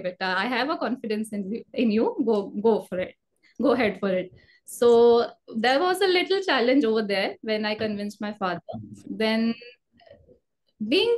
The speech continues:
Speaker 1: women, I find it like time is a big challenge.
Speaker 2: Yeah.
Speaker 1: Time,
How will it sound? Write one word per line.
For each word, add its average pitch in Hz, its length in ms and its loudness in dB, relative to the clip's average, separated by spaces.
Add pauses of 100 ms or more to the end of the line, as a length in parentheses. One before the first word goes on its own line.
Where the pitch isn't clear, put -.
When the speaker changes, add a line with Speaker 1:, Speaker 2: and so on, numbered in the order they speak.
Speaker 1:
women, 349 600 0
I 311 200 0 (100)
find 320 280 2
it 349 180 -2
like 330 280 -2 (560)
time 294 340 0
is 359 100 -8
a 359 80 -2
big 294 200 -2
challenge. 185 440 -6 (280)
Speaker 2:
Yeah. 120 80 -14 (360)
Speaker 1:
Time, 254 380 2